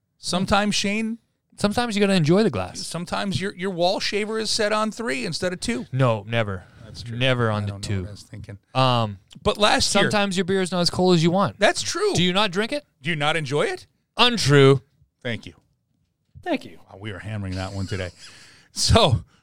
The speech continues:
Speaker 1: Aho was a point per game player last year, eighty-one points in seventy-nine games. I'm not gonna break down everybody who was a point per game player.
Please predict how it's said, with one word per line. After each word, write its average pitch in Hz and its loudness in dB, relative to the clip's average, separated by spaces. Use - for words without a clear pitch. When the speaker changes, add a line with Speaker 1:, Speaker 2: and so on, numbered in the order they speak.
Speaker 1:
Aho 220 4
was 190 4
a 160 2
point 160 -2
per 156 -2
game 131 -2
player 117 0
last 104 -2
year, 104 -12
eighty-one 135 0
points 117 -6
in 110 -12
seventy-nine 107 -6
games. 101 -10
I'm 143 -2
not 160 2
gonna 165 -2
break 135 0
down 120 -2
everybody 117 -4
who 110 -4
was 107 -4
a 104 -6
point 113 -12
per - -16
game 104 -10
player. 120 -6